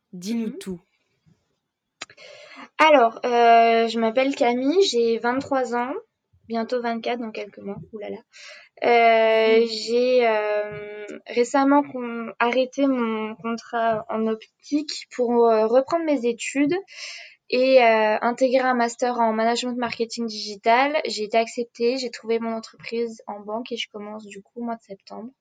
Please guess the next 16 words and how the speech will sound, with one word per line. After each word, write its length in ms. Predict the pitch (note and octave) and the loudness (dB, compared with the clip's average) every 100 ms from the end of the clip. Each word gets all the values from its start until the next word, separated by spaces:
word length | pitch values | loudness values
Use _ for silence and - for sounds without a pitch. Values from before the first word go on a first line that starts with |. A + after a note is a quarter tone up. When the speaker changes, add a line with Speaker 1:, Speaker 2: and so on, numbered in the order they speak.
| _ - | _ -20
Speaker 2:
Voilà. 280 | - G3 G#3+ | -20 -18 -20
Speaker 1:
C'est 160 | - E3 | -18 -18
super 520 | - F#3 A#3 D4 - | -16 -12 -8 -8 -10
ça. 400 | - E3+ D#3 E3 - | -12 -10 -12 -14 -12
Speaker 2:
Oui, 280 | A3 G#3+ A3 | -8 -6 -4
Speaker 1:
Que, 180 | A3+ - _ - | -6 -12 _ -4
Speaker 2:
la 180 | G#3+ A3 | -2 0
Speaker 1:
que 60 | |
des 60 | A3+ | 0
Speaker 2:
revanche 260 | G#3+ A#3 - | 0 -2 -6
sur 160 | A3+ | -8
Speaker 1:
bonnes 80 | A3 | -4
Speaker 2:
la 120 | G#3+ | -2
vie. 160 | F3+ E3+ | -4 -10
Speaker 1:
nouvelles. 320 | G#3 C#4+ F3 | -10 -10 -10
Speaker 2:
<laughs> 200 | A#3+ | -14